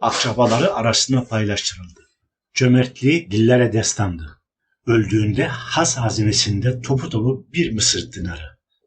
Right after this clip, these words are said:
otuz altı ya da otuz yedi Nasır'ı dirhemi vardı.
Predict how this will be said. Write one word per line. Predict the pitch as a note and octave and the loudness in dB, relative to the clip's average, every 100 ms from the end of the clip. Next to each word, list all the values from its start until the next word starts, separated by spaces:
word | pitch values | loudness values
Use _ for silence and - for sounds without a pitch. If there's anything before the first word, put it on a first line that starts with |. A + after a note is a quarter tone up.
| - | -8
otuz | B2+ - A2+ | -8 -4 0
altı | C3 B2 G3 | 0 0 -2
ya | D3 | -2
da | C#3 D3+ | -2 -6
otuz | A2+ G2 B2 A2+ | -8 -4 -2 0
yedi | B2 C#3 | 0 2
Nasır'ı | B2 A#2+ - B2+ - | 2 0 -2 -4 -2
dirhemi | A2+ A2+ G#2+ F#2 | -2 0 0 -2
vardı. | F2 - - | -6 -8 -16